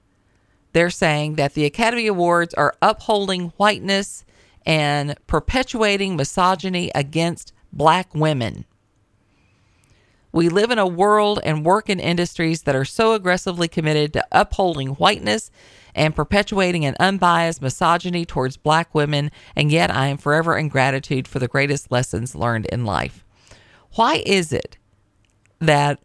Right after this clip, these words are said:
whenever, especially a person of color, doesn't get a nomination, they immediately assume that's what it, that's what it has to be? And maybe it is. I don't, I don't know.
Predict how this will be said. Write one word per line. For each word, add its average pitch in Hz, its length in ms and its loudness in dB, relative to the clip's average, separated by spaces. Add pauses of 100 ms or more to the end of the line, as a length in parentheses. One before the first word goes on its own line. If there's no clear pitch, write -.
(760)
whenever, 214 600 0 (720)
especially 170 1040 -2 (540)
a - 80 -2
person 165 340 -2
of 143 120 -4
color, 135 460 -2 (960)
doesn't 180 380 2
get 170 220 2
a 160 80 -2
nomination, 151 640 0
they 143 160 2
immediately 175 720 0
assume 131 480 -2
that's 135 200 -4
what 123 140 0
it, 127 140 -4 (200)
that's 127 300 -4
what 127 100 0
it 98 60 -4
has 120 240 -4
to - 80 -12
be? 78 300 -6 (500)
And 254 140 4
maybe 403 220 2
it 349 120 2
is. 254 340 0
I 202 200 2
don't, - 120 -2
I 135 200 4
don't 156 120 0
know. - 280 -12